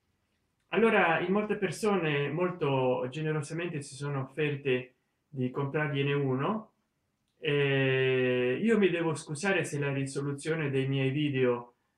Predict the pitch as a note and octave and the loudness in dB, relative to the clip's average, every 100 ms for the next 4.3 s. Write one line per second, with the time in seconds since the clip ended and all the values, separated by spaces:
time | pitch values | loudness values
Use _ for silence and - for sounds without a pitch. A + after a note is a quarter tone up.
0 | _ - D#3+ E3 C#3+ C#3 C#3 D#3 C#3 A2+ | _ -2 2 4 4 0 -2 0 0 0
1 | B2 B2 D#3+ A3 - _ _ _ D#3+ G#3 | -2 0 2 2 -4 _ _ _ -2 2
2 | G#3 G3+ F#3+ G#3+ G#3+ G#3 F#3+ D3+ C3+ D3 | 2 2 0 4 6 8 6 2 0 0
3 | C#3 F#3 F3 E3 D#3 E3 E3 A3+ D3+ B2+ | -2 -2 -2 -2 -2 -6 -4 -2 2 0
4 | - C3 C3+ | 0 -4 -4